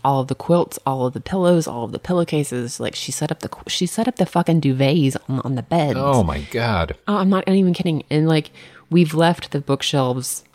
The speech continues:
Speaker 1: free so that the kids can decorate sort of their own stuff, but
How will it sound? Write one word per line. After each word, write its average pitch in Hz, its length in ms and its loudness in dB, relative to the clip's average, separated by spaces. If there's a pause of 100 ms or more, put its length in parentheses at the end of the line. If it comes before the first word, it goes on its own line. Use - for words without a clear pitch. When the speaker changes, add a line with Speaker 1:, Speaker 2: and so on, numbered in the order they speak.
(300)
Speaker 1:
free 135 460 0
so 127 140 -8
that 123 120 -4
the 120 80 -4
kids 131 300 -6
can 127 420 -4
decorate 123 460 -6
sort - 160 -6
of 123 160 -4
their 113 260 -4
own 113 440 -4 (260)
stuff, - 440 -2
but 123 260 -4